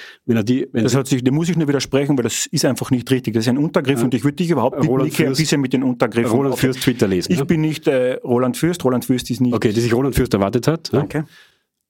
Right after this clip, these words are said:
Speaker 1: Ähm, wenn, wenn das tatsächlich zustande gekommen wäre und, ähm, äh, das Babler dann gesagt hätte, "Na gut, das hat keinen Sinn. Ja. Ähm, das, da, da, das ziehe ich mich zurück",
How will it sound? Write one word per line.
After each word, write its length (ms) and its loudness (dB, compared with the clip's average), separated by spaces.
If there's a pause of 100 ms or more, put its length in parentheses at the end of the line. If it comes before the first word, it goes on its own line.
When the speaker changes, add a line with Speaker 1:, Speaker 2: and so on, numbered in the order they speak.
(220)
Speaker 1:
Ähm, 340 0 (640)
wenn, 520 0 (440)
wenn 220 2
das 200 0
tatsächlich 340 0
zustande 280 -2
gekommen 380 -2
wäre 420 -2 (120)
und, 420 -2
ähm, 500 -2 (760)
äh, 60 -20 (540)
das 160 -10 (400)
Babler 340 -2
dann 140 -2
gesagt 280 -6
hätte, 160 -8
"Na 100 -12
gut, 180 -20
das 80 -10
hat 80 -20
keinen 120 -16
Sinn. 220 -10 (260)
Ja. 880 -12
Ähm, 200 -6 (320)
das, 520 -6 (220)
da, 220 -10
da, 140 -6
das 160 -4
ziehe 120 -2
ich 40 2
mich 100 -2
zurück", 340 -2